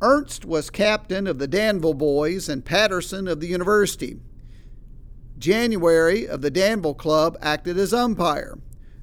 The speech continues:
During the progress of the game, one of the Danville boys had his hand badly cut by falling on a piece of glass,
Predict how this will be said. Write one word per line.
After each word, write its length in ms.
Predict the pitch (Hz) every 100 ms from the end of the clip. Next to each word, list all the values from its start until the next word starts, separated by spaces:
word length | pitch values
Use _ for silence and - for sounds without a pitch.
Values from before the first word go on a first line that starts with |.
| -
During 320 | 131 170 180 156
the 60 |
progress 680 | 123 185 220 208 165 156 -
of 60 | 131
the 60 |
game, 500 | 143 156 160 196 233 - - - -
one 200 | 165 214
of 120 | 190
the 80 | 143
Danville 400 | 165 208 233 175
boys 400 | 143 156 165 175
had 120 | 160
his 140 | 139 107
hand 420 | 160 220 202 156
badly 400 | 160 180 151 143
cut 400 | - 214 196 -
by 200 | 135 131
falling 480 | - 170 170 214 185
on 100 | 143
a 80 |
piece 320 | 131 196 185 147
of 140 | 127
glass, 720 | 170 233 208 - - - -